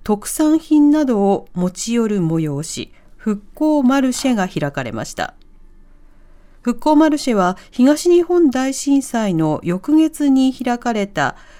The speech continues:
宮城県南三陸町の復興市の関係者の助言を受けて開催されたということです。一方、能登地方では、昨日午後に震度四の地震が発生。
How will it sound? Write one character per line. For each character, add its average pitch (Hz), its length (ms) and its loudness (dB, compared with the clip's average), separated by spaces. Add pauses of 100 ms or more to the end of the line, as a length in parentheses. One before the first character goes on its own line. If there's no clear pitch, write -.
(200)
宮 240 220 4
城 277 200 2
県 165 340 0
南 254 380 2
三 247 240 0
陸 240 200 -4
町 214 340 -4
の 185 320 0
復 - 280 -4 (160)
興 330 380 0
市 147 540 -6
の 165 120 0
関 226 280 -2
係 269 180 -2
者 240 140 -4
の 165 80 0
助 160 200 -2
言 262 220 2
を 262 120 0
受 285 200 -6
け - 20 -4
て 165 320 -6
開 165 180 -10
催 151 180 -8
さ 151 140 -8
れ 147 100 -6
た 151 120 -6
と 143 120 -8
い 135 100 -6
う 135 60 -10
こ - 140 -12
と - 120 -12
で - 100 -10
す。 - 200 -16 (680)
一 208 140 -8
方、 214 240 0
能 196 100 4
登 240 280 -2
地 311 220 -2
方 254 240 0
で 214 140 0
は、 180 240 0 (240)
昨 - 180 -2
日 240 40 6
午 269 340 6
後 277 320 4
に 151 300 2
震 311 360 4
度 233 180 0
四 277 280 4
の 226 120 2
地 151 140 -6
震 151 280 -2
が 147 120 -2
発 135 220 -6
生。 117 400 -6